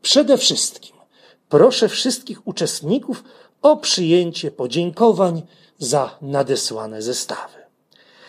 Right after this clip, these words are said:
Niejednokrotnie wiersze, które się w nich znajdowały,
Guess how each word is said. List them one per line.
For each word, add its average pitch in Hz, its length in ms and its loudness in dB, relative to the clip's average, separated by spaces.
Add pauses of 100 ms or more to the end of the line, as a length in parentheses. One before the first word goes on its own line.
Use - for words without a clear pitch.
(260)
Niejednokrotnie 247 800 2
wiersze, 208 500 0
które 180 320 -4
się 165 200 -6
w 127 80 -12
nich 135 260 -12
znajdowały, 156 1040 -4